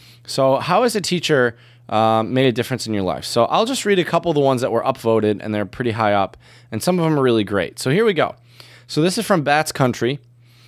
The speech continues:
Uh, and it was, "I had a high school science teacher who was so excited about his subject that he could barely stand still when he was talking about it.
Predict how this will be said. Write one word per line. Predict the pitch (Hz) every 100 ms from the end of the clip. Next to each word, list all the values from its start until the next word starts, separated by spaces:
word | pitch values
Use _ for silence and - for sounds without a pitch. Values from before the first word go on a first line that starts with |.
| _ -
Uh, | 110 113
and | 117 127
it | 123
was, | 139 127
"I | - 151
had | 180
a | 165
high | 208
school | - 220
science | - 160 165 -
teacher | - 120 - 76 - _ - - - - -
who | 135
was | 123
so | - 202 254
excited | 233 - 170 160
about | 147 160
his | 160 -
subject | 202 185 131 104 - - - -
that | 120
he | 131
could | 180 165 104
barely | 143 185 208 202
stand | - - 156 160 151
still | - - 160 156
when | 131
he | 127
was | 120
talking | - 131 123 127
about | 101 92 85
it. | -